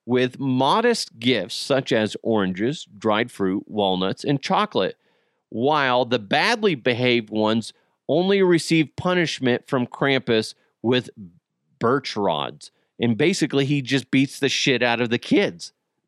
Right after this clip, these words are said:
That, how does that not scare kids into submission and be like, "Okay, okay, I'm gonna be good. I'm not gonna be a dick"? If you're gonna be a dick, guess what happens? Krampus is coming for you, and he's gonna beat the shit out of you.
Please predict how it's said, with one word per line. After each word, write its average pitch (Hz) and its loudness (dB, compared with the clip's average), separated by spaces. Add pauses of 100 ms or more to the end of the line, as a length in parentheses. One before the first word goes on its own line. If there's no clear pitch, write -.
That, 190 0 (220)
how 214 0
does 175 -2
that 180 0
not 160 2 (360)
scare 165 0
kids 196 2
into 147 4 (100)
submission 151 2
and 139 2
be 147 4
like, 160 2
"Okay, 208 0 (100)
okay, 208 0
I'm 190 0
gonna 233 2
be 233 -2
good. 247 2 (100)
I'm 120 -4
not 175 0
gonna 208 0
be 220 2
a 220 4
dick"? 220 -2 (560)
If 127 0
you're 226 2
gonna 254 2
be 254 4
a 247 4
dick, 254 0 (220)
guess 196 0
what 214 2
happens? 202 0
Krampus 226 0
is 208 2
coming 240 2
for 165 2
you, 170 4 (280)
and 170 4
he's 196 2
gonna 220 2
beat 208 0
the 214 0
shit 254 2
out 226 2
of 131 0
you. 101 -4